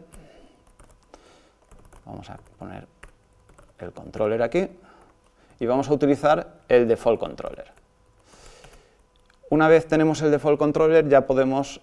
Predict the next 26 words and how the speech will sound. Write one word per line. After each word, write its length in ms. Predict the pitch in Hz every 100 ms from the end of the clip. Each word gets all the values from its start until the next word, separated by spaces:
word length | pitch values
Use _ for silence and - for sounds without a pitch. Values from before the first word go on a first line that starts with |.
| -
obtener 400 | - 107 117 110
un 100 | 110
pin. 300 | 185 175 92 - - - - _ _ _ _ _ _ _ - _ _ _ _ _ _ _ - _ _ _ _ _ _ - _ _
Del 400 | - - - - -
controller, 720 | 101 104 - 143 147 147 151
tenemos 380 | 147 95 95 92
aquí 360 | 95 104 104 110 _ _ -
el 360 | 98 98 - - _
open 320 | - 110 - 117
pin, 320 | 175 196 - - - - _
y 200 | 151 165
en, 160 | 147 127
al 340 | - 120 113
hacer 240 | 107 - 135
el 140 | 143
open 240 | 139 143
pin 280 | 143 175 202
ya 200 | 127 120
podemos 480 | 123 123 120 117 117
abrir 340 | 117 135 147 -
el 160 | 117
pin 260 | 104 135 143
que 120 | 135
nosotros 380 | 120 107 107 107
queramos, 420 | 101 98 90 73
¿no? 200 | 120 135